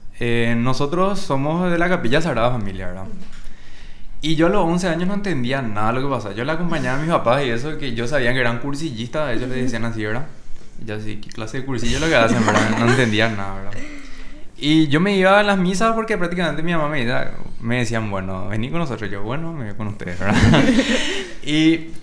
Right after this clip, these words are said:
y era la fi-, la fiesta patronal, ¿verdad? Y a mí me llamaba mucho la atención cómo las homilías de repente se repetían y cosas así. Eso es lo que se me quedaba a mí. "Mira,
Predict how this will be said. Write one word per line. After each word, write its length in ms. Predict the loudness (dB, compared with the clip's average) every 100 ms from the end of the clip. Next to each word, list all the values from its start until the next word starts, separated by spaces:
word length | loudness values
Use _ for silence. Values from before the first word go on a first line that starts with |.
| -4
y 140 | -2 0
era 320 | 2 2 2
la 160 | 2 2
fi-, 220 | 0 -2
la 140 | -2 -2
fiesta 260 | -2 0
patronal, 480 | -2 -2 -2 0 0
¿verdad? 360 | 0 -2 -2 -4 -4 -6 -10 -8 -6 -6 -6 -6 -2
Y 80 |
a 40 | 0
mí 80 | 2
me 120 | 2
llamaba 380 | 2 4 4 4
mucho 260 | 2 2
la 100 | 2
atención 460 | 4 2 2 0 0
cómo 220 | 0 -2
las 220 | -2 -2 -2
homilías 560 | -4 -2 -4 -2 -2 -2
de 60 |
repente 480 | -2 -2 -2 -2 -2
se 120 | -4
repetían 720 | -4 -4 -4 -4 -4 -4 -4 -2
y 40 |
cosas 260 | -2 -2 -2
así. 140 | -2
Eso 200 | -2 -4
es 60 | -2
lo 80 | -2
que 60 | -2
se 60 |
me 120 | -2
quedaba 280 | 0 2 2
a 20 |
mí. 100 | 0 -2
"Mira, 220 | -2